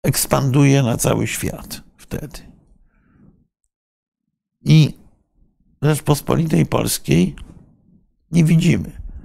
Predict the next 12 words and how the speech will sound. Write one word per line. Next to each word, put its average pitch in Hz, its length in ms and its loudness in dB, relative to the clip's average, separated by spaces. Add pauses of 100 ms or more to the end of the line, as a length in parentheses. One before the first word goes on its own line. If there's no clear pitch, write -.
(120)
Wtedy, 165 340 2
kiedy 147 260 4
prawie 156 400 2
nikt 175 240 4
nie 104 140 -2
miał 104 200 -2
kolonii, - 800 -4 (1120)
byśmy 113 240 -2
te 123 100 0
kolonie 127 440 0
mieli, - 420 2
krót-, - 320 0